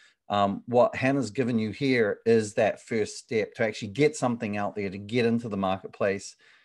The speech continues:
and actually start making a, a, a difference, 'cause there is opportunity right now, believe it or not. Um, so, you know, using these tools,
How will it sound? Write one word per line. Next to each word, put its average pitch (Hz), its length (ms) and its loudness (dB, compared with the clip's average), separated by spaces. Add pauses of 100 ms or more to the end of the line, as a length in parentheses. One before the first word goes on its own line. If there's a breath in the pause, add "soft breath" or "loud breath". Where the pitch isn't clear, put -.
(260 soft breath)
and 104 240 -2
actually 101 380 -4
start 110 340 2
making 101 440 -4
a, 92 520 -2 (100)
a, 104 120 0 (120)
a - 40 -8
difference, 107 460 -2
'cause 101 160 -12
there 104 160 0
is 117 120 0
opportunity 107 760 -4 (100)
right 127 160 0
now, 139 160 0
believe 139 300 -2
it 147 80 0
or 147 60 -2
not. 156 260 0 (500 soft breath)
Um, 98 600 6 (640)
so, 113 240 6
you 107 340 0
know, 110 60 2
using 123 480 2
these 107 180 0
tools, 120 680 2